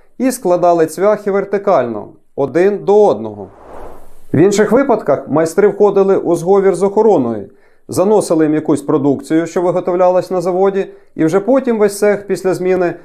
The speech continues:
впевнено виходив через прохідну з викраденою готовою продукцією, знаючи, що охорона їх не буде перевіряти і оглядати. Водії з автобаз, трактористи, таксисти.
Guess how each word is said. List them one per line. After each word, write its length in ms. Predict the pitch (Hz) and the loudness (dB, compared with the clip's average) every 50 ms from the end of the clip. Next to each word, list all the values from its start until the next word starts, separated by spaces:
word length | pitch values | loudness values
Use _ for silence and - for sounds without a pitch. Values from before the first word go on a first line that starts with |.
| - - - - - | -20 -20 -20 -10 -2
впевнено 460 | - 247 247 233 233 220 208 202 190 | 0 2 2 4 4 4 4 4 2
виходив 460 | 196 180 - 190 190 180 175 170 160 | 2 2 0 2 0 2 2 0 0
через 260 | - 165 160 160 - | 0 0 -2 -2 -2
прохідну 540 | - - 151 151 - 165 156 160 226 247 240 | -2 -2 -2 0 0 0 0 2 2 2 0
з 80 | 165 120 | 0 2
викраденою 760 | 135 156 160 156 160 170 165 180 175 180 180 180 180 180 170 | 0 0 2 2 0 0 2 2 0 0 0 0 0 0 -2
готовою 640 | - - 147 147 147 147 139 135 139 147 151 147 | -2 -2 -2 -2 0 2 2 2 2 2 0 0
продукцією, 680 | - 190 202 208 202 - - - - 113 113 104 104 98 - - - - - _ - | 0 0 2 2 2 0 0 -4 -8 -8 -6 -6 -6 -8 -12 -18 -20 -20 -20 _ -10
знаючи, 560 | 123 127 160 202 247 262 247 240 - 139 127 | -4 -2 0 2 2 2 0 0 -2 -4 -4
що 220 | - - 151 143 | -2 0 2 2
охорона 520 | 127 - 143 143 - 202 202 208 202 202 202 | 4 2 2 2 2 2 4 4 4 4 2
їх 140 | 190 196 | 0 0
не 80 | 208 214 | 0 -2
буде 240 | 190 190 160 139 127 | 0 0 2 2 2
перевіряти 760 | - 131 127 135 131 160 180 220 240 233 233 196 185 - - - | 2 2 0 0 2 2 2 2 2 2 0 -2 -6 -6 -4 -4
і 160 | 160 185 185 | -2 -2 0
оглядати. 680 | 170 165 156 123 135 135 110 110 104 104 - 98 101 107 - - - - - - - - - - - - - - - - - - - - - - - - - - - - - - - - - - - - - - | 0 0 0 2 0 0 0 0 -2 -4 -6 -12 -18 -18 -20 -20 -20 -20 -20 -20 -20 -20 -20 -20 -20 -20 -20 -20 -18 -18 -18 -20 -20 -20 -20 -20 -20 -20 -20 -20 -20 -20 -20 -20 -20 -20 -20 -20 -20 -20 -10 -4
Водії 460 | - 127 165 175 202 226 214 190 160 | 0 0 2 2 4 4 4 4 4
з 60 | 131 | 4
автобаз, 540 | 156 147 - - 143 139 180 220 233 233 - | 2 0 0 0 0 2 2 0 0 0 -2
трактористи, 640 | - 151 156 151 - 160 165 180 190 185 - - 180 | -2 -2 -2 0 0 0 2 2 0 -2 -2 -4 -2
таксисти. 640 | - 190 185 185 - 202 175 135 - - - 104 | -2 -2 -4 -2 0 0 0 0 0 -4 -14 -16